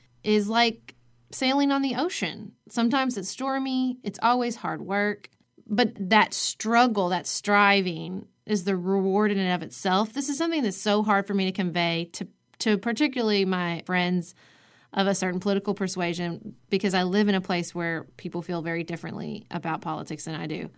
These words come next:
And it's just so hard to convey that, like, it is a beautiful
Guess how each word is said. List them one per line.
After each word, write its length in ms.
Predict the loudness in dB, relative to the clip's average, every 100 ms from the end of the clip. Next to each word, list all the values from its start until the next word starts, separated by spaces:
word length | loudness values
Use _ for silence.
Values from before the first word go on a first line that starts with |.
| _ _ _
And 100 | -6
it's 100 | -2
just 200 | -2 0
so 260 | 2 4 4
hard 280 | 4 4 4
to 80 | 2
convey 460 | 4 4 4 4
that, 200 | 2 -2
like, 380 | -4 -4 -6 -10 _
it 120 | -2 0
is 180 | 0
a 60 | 0
beautiful 960 | -2 -2 0 2 0 0 0 2 0